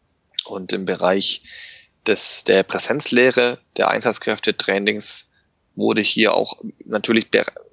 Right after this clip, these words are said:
Fokus auf Label gelegt, also die lebensbedrohlichen Einsatzlagen. Das heißt, dort wird realitätsnah simuliert und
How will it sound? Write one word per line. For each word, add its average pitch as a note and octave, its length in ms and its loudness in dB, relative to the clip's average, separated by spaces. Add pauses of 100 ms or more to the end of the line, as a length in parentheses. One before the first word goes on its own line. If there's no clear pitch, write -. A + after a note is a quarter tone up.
(160)
Fokus B2+ 480 2
auf G#2 320 0
Label C#3 440 4
gelegt, B2+ 440 2
also A2 300 -2
die - 140 -8
lebensbedrohlichen G#2+ 1000 0
Einsatzlagen. G#2+ 1040 0 (540)
Das - 180 -8
heißt, G2 260 2
dort - 220 0
wird A2+ 240 -2 (320)
realitätsnah A2+ 1040 0 (420)
simuliert A#2 800 0 (540)
und C#3 480 2